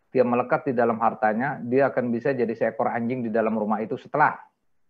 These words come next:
setelah dia empat puluh sembilan hari atau setelah dia itu, eh, tumimba lahir, meninggal, begitu dia sadar, "Oh, saya ini punya harta." Nah, dia masuk,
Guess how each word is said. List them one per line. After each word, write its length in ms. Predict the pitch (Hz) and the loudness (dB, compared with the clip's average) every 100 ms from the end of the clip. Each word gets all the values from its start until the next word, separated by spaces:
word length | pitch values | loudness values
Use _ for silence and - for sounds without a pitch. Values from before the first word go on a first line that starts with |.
| _ _ _ - | _ _ _ -14
setelah 320 | - 131 127 | 0 2 6
dia 120 | 131 | 4
empat 280 | 123 117 - | 4 0 0
puluh 160 | 123 120 | -4 -2
sembilan 280 | 120 117 | 0 2
hari 240 | 117 113 147 | 4 2 2
atau 320 | - 120 120 | -4 -4 -4
setelah 320 | 120 120 123 123 | -4 -4 0 0
dia 160 | 113 113 | 2 2
itu, 400 | 107 - 160 165 _ _ _ - | 2 4 2 2 _ _ _ -4
eh, 120 | 110 - | -4 -2
tumimba 400 | 151 147 127 120 | -2 2 4 6
lahir, 240 | 110 147 | 4 2
meninggal, 400 | 135 123 123 147 | 0 0 2 2
begitu 320 | 127 120 120 | 0 -2 -2
dia 160 | - 110 | -2 0
sadar, 400 | 113 113 143 - 151 | 2 2 0 2 0
"Oh, 80 | 120 - _ _ _ _ _ _ | 0 -12 _ _ _ _ _ _
saya 160 | 107 117 | -6 -4
ini 80 | 131 | -4
punya 240 | 113 101 | -4 0
harta." 400 | 110 - 117 - | 0 2 -2 -2
Nah, 80 | 110 | -2
dia 160 | 107 127 | 0 0
masuk, 320 | 117 131 | 0 -4